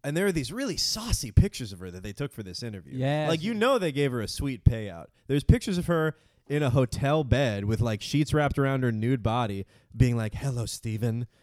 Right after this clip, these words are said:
Speaker 2: Yeah,
Speaker 1: Give me,
Speaker 2: remember
Speaker 1: give me, so,
Speaker 2: me?
Speaker 1: so give me the face you'd show to Stephen when he would show up covered in his own piss.
Speaker 2: It's like a Mariah
Speaker 1: With pubes glued to his, uh, face to mimic a beard.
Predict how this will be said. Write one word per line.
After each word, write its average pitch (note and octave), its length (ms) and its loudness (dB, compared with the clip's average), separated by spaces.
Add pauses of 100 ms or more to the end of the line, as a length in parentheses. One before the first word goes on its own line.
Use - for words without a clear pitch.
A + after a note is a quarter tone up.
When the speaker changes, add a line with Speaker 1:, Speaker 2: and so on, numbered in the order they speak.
Speaker 2:
Yeah, B2+ 420 -10
Speaker 1:
Give D4+ 100 2
me, F4+ 100 6
Speaker 2:
remember A3+ 140 2
Speaker 1:
give D4 100 2
me, G#3+ 60 2
so, A3+ 240 4
Speaker 2:
me? F3 60 -2
Speaker 1:
so G#3 200 2
give G3 160 -4
me C#4+ 60 0
the A#3 100 -2
face F3+ 360 -2
you'd C3 200 -4
show C#3 240 2
to G#2+ 80 0
Stephen - 500 6
when A2+ 120 -6
he B2+ 80 -6
would A2+ 120 -10
show C#3+ 200 0
up A#2 120 -6
covered A#2+ 280 -2
in A2 100 -8
his G#2+ 140 -10
own G2+ 160 -8
piss. - 580 -2
Speaker 2:
It's - 80 -20
like D#4+ 120 -14
a A#3 40 -6
Mariah D#3 460 2
Speaker 1:
With - 80 8
pubes D#3 300 6
glued C3+ 260 0
to A2+ 120 -4
his, G#2+ 260 -4
uh, F#2 260 -6
face G#2 400 -8
to G#2 260 -8
mimic G#2+ 300 -6
a G2 40 -6
beard. F#2 380 -6